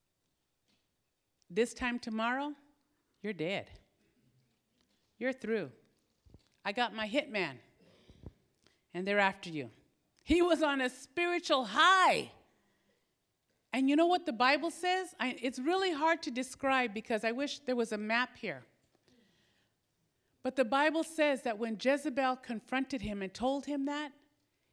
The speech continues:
he took off running. And the man ran from the top of Israel to the bottom, ninety miles.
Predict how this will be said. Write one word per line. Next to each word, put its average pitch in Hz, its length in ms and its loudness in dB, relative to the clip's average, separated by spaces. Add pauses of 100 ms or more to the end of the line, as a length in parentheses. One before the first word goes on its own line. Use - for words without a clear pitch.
he 302 260 0
took 269 360 -6
off 208 440 -2 (440)
running. 175 640 -6 (2000)
And 262 160 2
the 254 60 2
man 285 600 0
ran 214 640 -2 (400)
from 220 200 -6
the 208 240 -8
top 294 400 -4 (260)
of 285 160 0
Israel 202 800 -4 (1500)
to 233 140 -4
the 220 80 -6
bottom, 214 440 -8 (720)
ninety 262 800 -2 (180)
miles. 208 800 -2